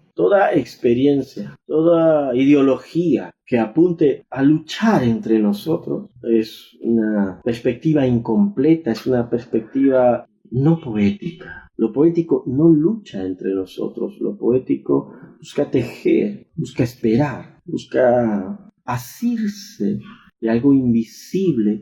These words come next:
porque sabe que en esa dimensión invisible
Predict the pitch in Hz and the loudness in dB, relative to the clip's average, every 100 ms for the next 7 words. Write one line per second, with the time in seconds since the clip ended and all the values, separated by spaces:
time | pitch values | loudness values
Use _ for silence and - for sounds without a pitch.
0 | _ 113 107 123 160 170 175 170 143 143 | _ -6 -4 -2 0 2 2 0 2 4
1 | 165 175 165 151 135 123 120 120 165 165 | 2 0 0 2 2 2 2 0 0 2
2 | 147 127 120 120 - 175 165 151 151 - | 2 0 -2 -4 -2 0 2 0 -2 -4